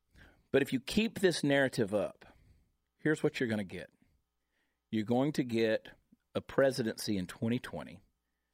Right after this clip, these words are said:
that is not liberal. It is leftist. It is socialist. It is off the charts. Right now, the two leading people in the Democratic race for president for twenty twenty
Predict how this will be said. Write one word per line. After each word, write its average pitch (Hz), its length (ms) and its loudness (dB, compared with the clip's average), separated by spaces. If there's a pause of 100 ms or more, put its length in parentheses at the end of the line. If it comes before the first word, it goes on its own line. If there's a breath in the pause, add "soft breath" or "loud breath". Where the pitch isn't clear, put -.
(320)
that 98 280 0
is 95 480 -2
not 113 340 0 (220)
liberal. 98 580 -4 (320)
It 110 140 2
is 101 140 -4
leftist. - 560 -4 (420)
It 104 80 0
is 98 120 -4
socialist. - 840 -2
It 110 240 -2
is 101 520 0 (280)
off 117 260 0
the - 80 -2
charts. - 460 -4 (640 soft breath)
Right 127 340 4
now, 120 280 2
the 101 120 -4
two 165 320 0
leading 135 440 2 (1160)
people 101 520 0 (120)
in 107 320 2
the 104 120 -2
Democratic 120 640 0
race 104 400 -2
for 95 120 -14
president 95 560 -2
for - 60 -20
twenty 101 320 -4
twenty 82 400 -10